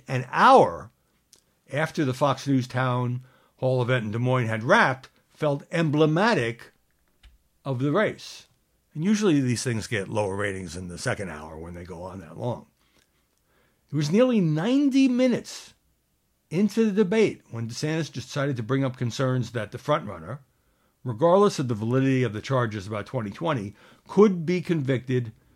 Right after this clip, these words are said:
during the campaign. Any larger vision the two candidates wanted to convey was often lost in detailed exchanges over policy,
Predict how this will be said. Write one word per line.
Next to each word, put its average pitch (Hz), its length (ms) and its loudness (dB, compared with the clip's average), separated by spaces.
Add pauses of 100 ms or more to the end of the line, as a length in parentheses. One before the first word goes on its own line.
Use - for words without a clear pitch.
(180)
during 123 540 -4
the 117 100 -8
campaign. 110 500 -8 (520)
Any 127 160 -4
larger 180 420 4
vision 98 480 -6 (340)
the 107 60 -14
two 120 140 -6
candidates 110 460 -4
wanted 110 260 -4
to 113 40 -4
convey 120 240 -2
was 143 160 -2
often 180 240 2
lost 185 260 0
in 143 160 0
detailed 208 460 0
exchanges 185 480 -4
over 160 160 -2
policy, 170 460 -2